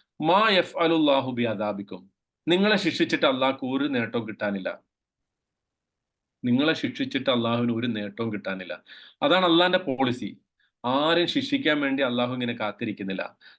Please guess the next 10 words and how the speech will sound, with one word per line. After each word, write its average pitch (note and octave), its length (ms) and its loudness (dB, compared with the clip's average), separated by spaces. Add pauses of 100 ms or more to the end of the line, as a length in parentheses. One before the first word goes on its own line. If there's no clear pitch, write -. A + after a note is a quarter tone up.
നരകം C#3+ 280 4
ഇങ്ങനെ D#3+ 220 4
ഒരുക്കി C3+ 300 0
വെച്ചിട്ട്, C3+ 340 -2
"ആ, A#2+ 380 -2
ഇ-, C3 240 -4
ഇതിനകത്തേക്ക് C3+ 420 0
പരമാവധി C3 560 0
ആളുകൾ B2 300 -2
പോരട്ടെ" A#2 480 -4